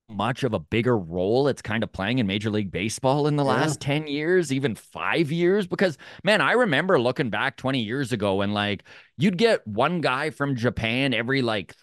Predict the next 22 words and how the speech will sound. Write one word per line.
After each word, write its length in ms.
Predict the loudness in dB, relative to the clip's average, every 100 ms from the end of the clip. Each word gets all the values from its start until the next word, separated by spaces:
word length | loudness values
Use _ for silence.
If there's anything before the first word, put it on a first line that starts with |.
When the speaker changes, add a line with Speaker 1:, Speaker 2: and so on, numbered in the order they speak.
| _
Speaker 1:
three 380 | -6 -2 0 0
years. 560 | -2 -2 0 0 0 -2
And 140 | 0
now 180 | 0 4
we're 120 | 4
at 80 | 2
the 60 | 0
point 260 | 2 2
where 100 | 2
literally 460 | 0 2 2 2 2
there's, 220 | 0 0
like, 200 | 0 0 _ _ _
half 220 | -2 0
a 40 | 0
dozen 380 | 2 2 2 0
guys 300 | 2 0 0
posted 420 | 0 0 0 0
every 240 | 2 0
year 220 | 0 -2
coming 300 | -2 -4 -4
over. 340 | -4 -6 -8 -12 -6
Speaker 2:
Yeah, 300 | 2 4